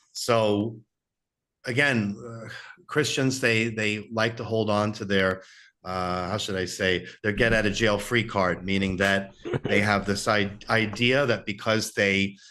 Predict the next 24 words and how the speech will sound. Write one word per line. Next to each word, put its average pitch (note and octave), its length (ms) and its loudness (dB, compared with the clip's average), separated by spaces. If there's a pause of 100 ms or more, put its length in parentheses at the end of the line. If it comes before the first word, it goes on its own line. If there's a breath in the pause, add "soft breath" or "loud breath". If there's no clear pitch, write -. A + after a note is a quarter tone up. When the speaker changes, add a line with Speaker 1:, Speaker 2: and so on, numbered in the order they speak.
(160 loud breath)
Speaker 1:
are F#2 220 2
saved, A#2 760 2
in A2+ 160 2
quotes, B2+ 640 0 (240 loud breath)
that A2 260 0
means A2+ 280 2
that G#2 180 2
whatever A#2 380 2
they A2 160 2
did A#2 220 2
in G#2 120 2
the G2 80 2
past, G#2 580 -2 (440 loud breath)
there's C3+ 260 -2
no A#2+ 120 4
consequences A2+ 720 -2
for D#3 260 2
it. E3 80 0
It's B2+ 160 0
all G2+ 160 4
been F#2+ 380 -4
washed G2+ 480 2
away. A#2 500 2 (420 loud breath)
And B2 640 2